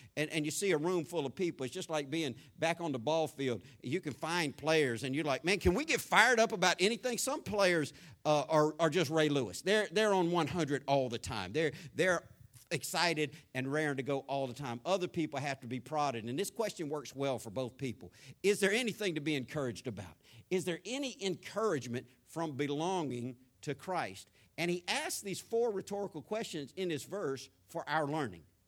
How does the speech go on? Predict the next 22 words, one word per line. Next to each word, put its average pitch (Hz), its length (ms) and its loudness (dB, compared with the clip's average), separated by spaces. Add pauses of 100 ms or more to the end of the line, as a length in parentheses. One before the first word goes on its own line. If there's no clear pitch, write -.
This 285 160 -6
is 220 140 -6
what - 140 0
the 185 80 -4
Bible 170 280 -2
tells 147 300 -4
us. 107 140 -18
We 240 160 -6
have 226 220 -2
these 175 140 -2
stories 185 380 -4
for 151 240 -4
our 127 160 0
example 185 500 -6 (240)
so - 160 -10
that 143 120 -6
we 185 120 -2
can 160 180 -6
learn 175 200 -4
more 175 160 -2
about 165 280 -4
God, 135 360 -2